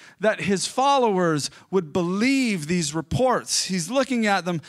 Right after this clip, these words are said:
like, I'm sure he knew they wouldn't, right? But there's this sense that he is going like, "Guys, come on." And if you read it in the longer version that Luke writes that we talked about earlier,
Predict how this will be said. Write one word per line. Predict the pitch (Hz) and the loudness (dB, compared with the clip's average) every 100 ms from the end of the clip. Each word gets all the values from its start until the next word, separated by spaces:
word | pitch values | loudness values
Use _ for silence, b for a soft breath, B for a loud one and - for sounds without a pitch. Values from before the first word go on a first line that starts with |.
| B | B
like, | 202 | -4
I'm | 220 | -2
sure | - 247 | 0 0
he | |
knew | 185 190 196 | 0 0 0
they | 175 | -2
wouldn't, | 156 180 196 170 | -2 -2 -4 -2
right? | 175 208 | 0 0
But | 202 175 | -2 -2
there's | 196 | 0
this | 170 190 | 0 -2
sense | - - 269 262 180 | -2 0 2 0 -2
that | 180 180 | -4 -2
he | 165 233 | -2 -2
is | 220 175 | 0 -2
going | 147 233 233 214 | 0 2 4 2
like, | 190 180 170 | 2 0 2
"Guys, | 285 320 262 180 | 2 4 2 0
come | - 254 302 | -2 0 2
on." | 381 392 381 359 220 b b b b b b b b b b - | 4 4 4 2 -2 b b b b b b b b b b -6
And | 190 | -4
if | |
you | 190 | -2
read | 208 247 | 0 0
it | 233 214 | 0 0
in | 208 | 2
the | 196 175 | 2 2
longer | 147 156 160 | 2 0 0
version | 151 151 147 139 147 | 0 0 0 0 -2
that | 139 | -2
Luke | 135 151 147 | 0 0 0
writes | 123 117 143 - | -4 -4 -6 -10
that | 120 | -10
we | 117 113 | -8 -8
talked | - 113 110 | -6 -8 -8
about | 117 117 | -10 -10
earlier, | 123 127 104 107 | -10 -10 -10 -12